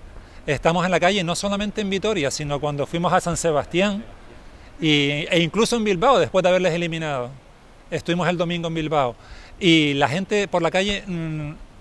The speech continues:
se dirigía a nosotros, no, no, "Ah, son del Granca, pío, pío". Eh, es una, transmitimos, yo creo que el Granca transmite, eh,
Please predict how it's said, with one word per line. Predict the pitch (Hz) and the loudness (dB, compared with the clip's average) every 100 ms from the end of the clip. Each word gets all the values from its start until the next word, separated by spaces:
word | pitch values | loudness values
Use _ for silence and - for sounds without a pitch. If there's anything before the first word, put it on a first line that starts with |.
| - | -12
se | - 180 | 0 2
dirigía | 165 143 202 | 4 2 -2
a | |
nosotros, | 214 - 254 156 120 | -2 -2 -2 -4 -6
no, | 143 147 143 139 | -4 -2 -2 -2
no, | 147 143 139 - | -2 -2 -4 2
"Ah, | 202 262 311 190 | 8 8 6 0
son | 170 240 | -2 0
del | 262 | 2
Granca, | 185 262 285 214 175 | 4 2 0 0 0
pío, | 190 254 | 0 -2
pío". | 196 285 262 190 156 147 - - - | -2 0 0 2 0 -2 -8 -18 -6
Eh, | 175 170 151 151 156 - - - - - - | 0 0 0 -2 -4 -8 -18 -20 -20 -14 0
es | 196 202 214 | 2 2 0
una, | 226 202 196 175 151 | -4 -2 0 0 0
transmitimos, | - 147 156 156 233 220 165 | 0 0 -2 -6 -6 -6 -4
yo | 160 | -4
creo | 190 | -2
que | 185 | -2
el | 175 | -2
Granca | 170 196 202 196 | -2 -4 -4 -4
transmite, | 196 151 180 202 202 202 - - - - - | -4 -4 -6 -4 -6 -6 -12 -20 -20 -20 -12
eh, | - 175 165 156 151 151 147 143 | 0 2 4 4 4 2 2 0